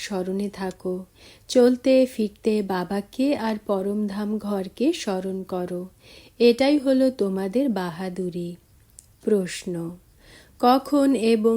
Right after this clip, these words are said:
কিভাবে বাবার রিগার্ড আর ডিসরিগার্ড হয়? উত্তর, যখন তোমরা বাচ্চারা বাবাকে খুব ভালো করে স্মরণ করো, তখন বাবাকে রিগার্ড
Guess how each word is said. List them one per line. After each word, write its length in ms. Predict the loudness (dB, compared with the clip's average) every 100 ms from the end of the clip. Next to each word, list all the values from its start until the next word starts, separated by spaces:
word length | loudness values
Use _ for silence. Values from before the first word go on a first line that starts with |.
| 0
কিভাবে 640 | -2 -2 -2 -2 -2 0 -2 -4 -16 -20 -4
বাবার 460 | 0 0 2 2 2
রিগার্ড 600 | 2 0 0 -2 -2 -4 -6 -8
আর 220 | -6 -6 -6 -2
ডিসরিগার্ড 800 | -2 -2 0 0 2 0 0 0
হয়? 400 | -4 -4 -6 -10 _ _ -20 -20 _ _ 2
উত্তর, 640 | 2 2 -6 -6 -4 -6 -10 _ _ _ _ -2
যখন 420 | 4 4 4 2 2
তোমরা 360 | 4 4 4 2
বাচ্চারা 580 | 2 0 -2 -2 0 0
বাবাকে 520 | 0 -2 -4 -4 -4
খুব 200 | -2 -2 0
ভালো 320 | 0 2 2
করে 240 | 2 0 0
স্মরণ 440 | -2 -2 0 -2 -2
করো, 380 | -4 -4 -4 -6 -10 -20 -20 _
তখন 360 | 0 2 2 2 2
বাবাকে 480 | 2 0 -4 2 2
রিগার্ড 440 | 4 2 0 -4